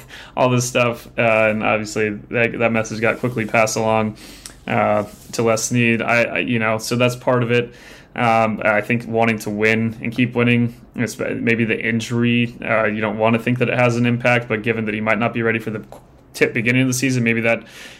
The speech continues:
takes down his value year-wise. Maybe at least wants to stay one more year, try to, you know, compete one more year with the Rams.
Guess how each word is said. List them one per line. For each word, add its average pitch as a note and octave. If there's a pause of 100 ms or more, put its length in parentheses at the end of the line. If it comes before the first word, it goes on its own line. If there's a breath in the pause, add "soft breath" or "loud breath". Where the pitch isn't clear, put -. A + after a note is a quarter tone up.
takes B2+
down B2+
his A2+
value A2
year-wise. A2+
Maybe A#2
at A#2+
least A#2
wants A#2
to -
stay A2+
one A2+
more A#2+
year, A2+
try A2+
to, A2 (160)
you -
know, G#2+
compete A#2+
one B2
more A#2
year A2+
with G#2+
the A2
Rams. G#2+